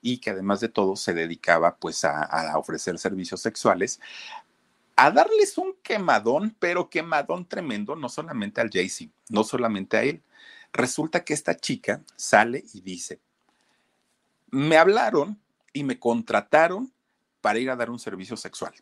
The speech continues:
¿no? Fui a un hotel muy bonito, muy lujoso, muy grandote, muy todo lo que quiera". Pues resulta que ahí estaba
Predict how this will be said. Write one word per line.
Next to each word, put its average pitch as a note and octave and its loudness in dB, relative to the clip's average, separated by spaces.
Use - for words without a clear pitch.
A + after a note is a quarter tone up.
¿no? - -6
Fui B2 6
a A#2+ 10
un B2 2
hotel G3 -2
muy F#2+ -6
bonito, F3+ -4
muy F#2+ -6
lujoso, F3 -2
muy F2+ -6
grandote, C#3+ 0
muy G2+ -4
todo F#2+ -4
lo F#2 -6
que - -20
quiera". - -6
Pues A2 2
resulta F3 0
que F3+ -2
ahí F#2+ 0
estaba C#3+ 4